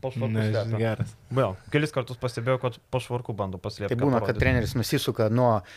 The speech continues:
Speaker 3: varžovo, jeigu suoliukas tenais, nusisuka į žaidėjų ir parodo, ką, ką
Speaker 1: Mhm.
Speaker 3: žaidžiam. Bet, e,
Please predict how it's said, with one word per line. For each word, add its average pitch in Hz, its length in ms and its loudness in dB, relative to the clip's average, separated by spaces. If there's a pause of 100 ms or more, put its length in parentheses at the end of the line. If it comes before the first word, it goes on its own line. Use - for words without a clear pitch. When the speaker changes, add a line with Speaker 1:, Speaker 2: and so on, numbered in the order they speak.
(140)
Speaker 3:
varžovo, 123 480 4
jeigu 117 320 2
suoliukas - 480 2
tenais, 135 380 0
nusisuka 135 500 2
į 120 140 2
žaidėjų 127 480 6 (280)
ir 123 120 2
parodo, 135 400 4
ką, 120 240 4
ką 123 100 6
Speaker 1:
Mhm. 131 80 4
Speaker 3:
žaidžiam. 98 320 4
Bet, 95 220 0 (340)
e, 104 640 4